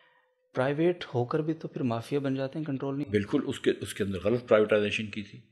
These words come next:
Speaker 1: जी।
Speaker 2: उसके अंदर, मतलब प्राइवेटाइजेशन बिल्कुल करनी चाहिए। दो चीज़ें करनी चाहिए थी, एक तो ये कि आपने, अ,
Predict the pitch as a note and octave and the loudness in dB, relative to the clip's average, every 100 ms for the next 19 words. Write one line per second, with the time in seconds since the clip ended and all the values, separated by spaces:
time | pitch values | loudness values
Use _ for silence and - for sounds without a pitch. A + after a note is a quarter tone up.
0 | _ A2 A2+ A2+ A#2+ A2+ G#2 A2+ A#2 G#2+ | _ -14 -8 -2 0 0 0 2 2 4
1 | G#2 B2 A#2+ A#2 A2+ G#2 B2+ A#2+ A2+ C3 | 6 8 6 4 0 0 0 2 2 0
2 | D#3+ C3+ C#3+ C3+ B2+ B2 G#2+ A#2+ A#2+ B2+ | -4 4 4 4 0 2 2 2 0 -2
3 | B2+ B2+ A#2 A#2+ A2 A2+ A#2+ - G2+ G2 | 0 0 0 -2 0 0 0 -2 -4 -4
4 | A2 A#2 - - - - - - | -2 -2 -4 -14 -20 -20 -20 -6